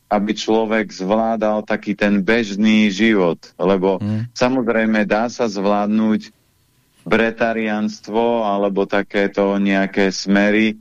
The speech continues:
Speaker 1: alebo aj dokonalý život, keď sa odsťahujem do prírody,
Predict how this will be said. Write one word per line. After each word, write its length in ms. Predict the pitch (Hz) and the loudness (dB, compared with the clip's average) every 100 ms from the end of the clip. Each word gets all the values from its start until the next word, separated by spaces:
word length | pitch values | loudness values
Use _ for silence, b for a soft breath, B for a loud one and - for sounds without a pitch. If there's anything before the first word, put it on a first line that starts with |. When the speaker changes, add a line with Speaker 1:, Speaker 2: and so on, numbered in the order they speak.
| B _ | B _
Speaker 1:
alebo 400 | 92 101 95 101 | 0 0 0 0
aj 180 | 101 98 | 0 -2
dokonalý 580 | 104 - 107 104 104 104 | -4 -2 -2 0 0 -2
život, 400 | 92 104 107 104 | 0 2 2 0
keď 160 | 107 - | -4 -2
sa 120 | 104 | -2
odsťahujem 760 | 104 101 - 110 107 107 104 101 | -2 -4 -2 0 2 2 0 0
do 120 | 98 | -2
prírody, 720 | - 101 104 101 104 110 | 0 0 2 0 0 0